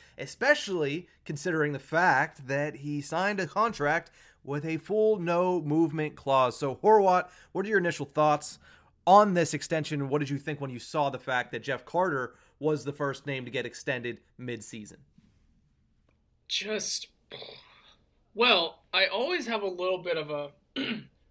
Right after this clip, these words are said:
Speaker 2: moment of reflection whenever a thirty-seven-year-old signs for multiple years.
Speaker 1: Yeah.
Speaker 2: But I try and look at the positives. I, I mean,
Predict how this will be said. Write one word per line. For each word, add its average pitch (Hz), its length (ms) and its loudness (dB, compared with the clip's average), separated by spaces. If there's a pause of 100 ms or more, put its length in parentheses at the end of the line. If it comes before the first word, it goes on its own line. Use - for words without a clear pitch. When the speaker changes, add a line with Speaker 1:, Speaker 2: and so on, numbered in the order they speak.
(120)
Speaker 2:
moment 156 420 -4
of 139 100 -8
reflection 139 560 -6
whenever 131 300 -10
a 123 60 -12
thirty-seven-year-old 165 1040 0
signs 135 320 -10
for 139 80 -18
multiple 131 400 -14
years. 143 520 -8 (920)
Speaker 1:
Yeah. 120 260 -8
Speaker 2:
But 175 300 2 (1120)
I 156 100 -6
try 147 360 -2
and 139 300 -4 (100)
look 156 180 -10
at 143 60 -10
the 143 80 -14
positives. 139 580 -4
I, 165 280 -8
I - 20 -8
mean, 165 200 -4